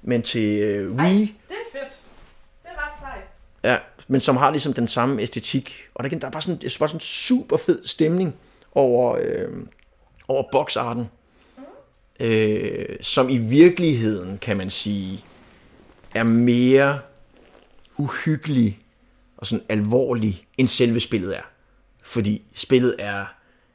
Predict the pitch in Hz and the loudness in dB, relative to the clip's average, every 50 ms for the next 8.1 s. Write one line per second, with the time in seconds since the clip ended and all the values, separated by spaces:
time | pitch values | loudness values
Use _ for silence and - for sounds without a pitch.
0 | _ _ _ _ _ _ _ _ _ _ _ _ _ _ _ _ _ _ _ _ | _ _ _ _ _ _ _ _ _ _ _ _ _ _ _ _ _ _ _ _
1 | _ _ _ - - - 131 143 165 180 170 165 151 - - 120 120 110 101 - | _ _ _ -18 -10 -4 -2 2 2 4 4 2 2 0 0 0 0 0 -2 -2
2 | - 110 104 - - _ _ _ _ _ - - 123 - 127 120 - 135 123 - | -4 -6 -6 -8 -14 _ _ _ _ _ -4 -4 0 2 2 2 2 0 -2 0
3 | - - 165 151 - 151 135 - _ 160 147 - 107 - - 110 98 90 85 - | 2 2 2 4 2 -2 -4 0 _ 0 0 0 -4 -2 0 0 0 -2 -6 -12
4 | _ _ _ _ _ _ _ _ _ _ _ _ _ _ _ _ _ _ _ _ | _ _ _ _ _ _ _ _ _ _ _ _ _ _ _ _ _ _ _ _
5 | - - 110 107 113 107 - - 147 139 135 123 - - 117 113 107 107 107 107 | -4 -2 0 0 0 0 0 0 0 0 0 0 0 0 0 2 0 0 -2 -4
6 | - - 113 - - - - _ _ _ _ _ _ _ _ _ _ _ _ _ | -4 -6 -6 -6 -8 -14 -20 _ _ _ _ _ _ _ _ _ _ _ _ _
7 | _ _ _ _ 110 107 107 110 98 117 113 - 117 110 107 - - 101 101 95 | _ _ _ _ -6 -4 -2 -2 -2 -4 -4 -4 -6 -6 -6 -4 -4 -4 -4 -4
8 | 104 101 | -6 -10